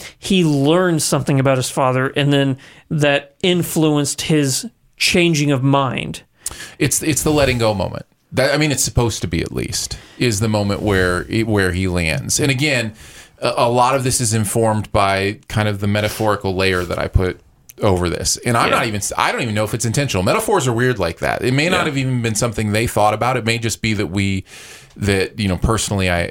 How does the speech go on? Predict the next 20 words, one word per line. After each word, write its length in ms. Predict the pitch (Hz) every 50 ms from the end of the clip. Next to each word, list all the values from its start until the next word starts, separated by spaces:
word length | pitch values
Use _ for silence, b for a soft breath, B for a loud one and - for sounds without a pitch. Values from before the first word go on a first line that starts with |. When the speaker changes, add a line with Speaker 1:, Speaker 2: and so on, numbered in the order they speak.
| - -
Speaker 2:
uh, 480 | - 82 85 85 - - - - - - - - -
you 140 | - 98 90
know, 80 | 82 82
I 140 | 85 92
saw 300 | 101 - - 123 123 135
it. 100 | 147 - - _
I 80 | - 101
don't 160 | 92 90 87
know. 180 | 87 - 95 104 B B B B B B -
Speaker 1:
Yeah. 100 | 117 113
Speaker 2:
But, 320 | 135 135 127 123 123 -
uh, 360 | - 113 104 101 98 95 95 92
the 220 | 98 98 113 117 117
idea 420 | 113 113 107 101 113 123 131 131
of 680 | 82 110 104 101 98 95 95 95 92 - - - - - - - - -
letting 380 | - 110 104 113 117 113 110 104
go 220 | 98 98 104 117
of 100 | 123 123
his 160 | - 151 135
father 540 | - - 135 135 139 135 156 165 170 175 170